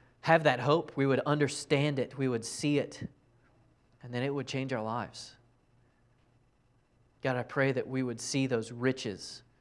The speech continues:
that you have lavished on us, and that you would work that amazing power through us. You'd work that out in our lives. And that in turn would, would help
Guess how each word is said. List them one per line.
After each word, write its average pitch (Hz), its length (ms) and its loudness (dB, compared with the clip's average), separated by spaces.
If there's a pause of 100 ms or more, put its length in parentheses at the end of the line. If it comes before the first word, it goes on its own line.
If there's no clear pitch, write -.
(1000)
that 85 100 -8
you 120 180 -10
have 107 160 -10
lavished 104 560 -6
on 90 180 -10
us, - 340 -20 (1400)
and 113 140 -10
that 113 140 -6
you 131 240 0
would 123 140 -2
work 120 360 2
that 110 160 0
amazing 117 680 -4
power 110 580 -2 (560)
through 135 300 -2
us. - 420 -10 (1700)
You'd 127 120 -8
work 117 240 -2
that 117 180 -2
out 104 280 -8
in 117 140 -8
our 104 140 -6
lives. 98 520 -14 (1000)
And 123 120 -2
that 151 140 6
in 147 160 2
turn 139 380 0
would, 127 240 0
would 131 200 -2
help 139 400 -4